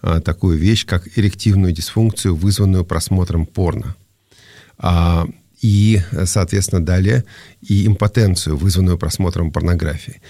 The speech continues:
Конечно, кто-то спорит, кто-то говорит, что нет ничего подобного, другие говорят, что есть, но все больше людей, которые говорят, что такое есть. Это когда человек настолько подсел на порнографию,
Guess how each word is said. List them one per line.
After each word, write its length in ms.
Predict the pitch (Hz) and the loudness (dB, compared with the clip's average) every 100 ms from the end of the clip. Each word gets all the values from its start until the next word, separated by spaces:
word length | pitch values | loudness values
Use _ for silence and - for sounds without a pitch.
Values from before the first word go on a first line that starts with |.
| - - | -20 -10
Конечно, 340 | 78 87 87 | -2 0 -2
кто-то 300 | 92 - 78 | -4 -4 -4
спорит, 480 | - - 143 170 131 | -4 0 4 4 2
кто-то 180 | - 69 | -2 -4
говорит, 220 | 78 85 | -4 -6
что 160 | - 80 | -4 0
нет 200 | 143 135 | 0 0
ничего 220 | 113 95 | -2 0
подобного, 480 | 98 95 87 87 80 | 0 0 0 -2 -2
другие 240 | 87 85 | -2 0
говорят, 220 | 85 82 | 0 -2
что 180 | - - | -4 -4
есть, 520 | 85 98 143 131 - - - - | 0 4 4 2 -2 -12 -20 -6
но 220 | 104 98 | 0 0
все 200 | 87 95 | 2 0
больше 360 | 90 123 113 90 | 2 0 0 0
людей, 240 | 85 101 | 0 0
которые 300 | - - 95 | 0 -2 -2
говорят, 260 | 90 85 92 | 0 0 -2
что 120 | - | -2
такое 260 | 92 101 98 | -4 0 0
есть. 440 | 104 135 92 - - - - - - | 2 2 0 -6 -20 -20 -20 -18 -4
Это 180 | 92 | 0
когда 180 | 101 104 | 2 0
человек 560 | - 98 107 - - - | 2 2 2 0 -6 -4
настолько 600 | 85 95 - 147 147 101 | 0 0 2 2 2 0
подсел 680 | - 107 - - 139 90 76 - | 0 -2 -2 2 2 2 -4 -4
на 220 | 87 87 | -2 -2
порнографию, 760 | 95 92 107 123 147 - 107 | 0 0 2 2 2 2 -2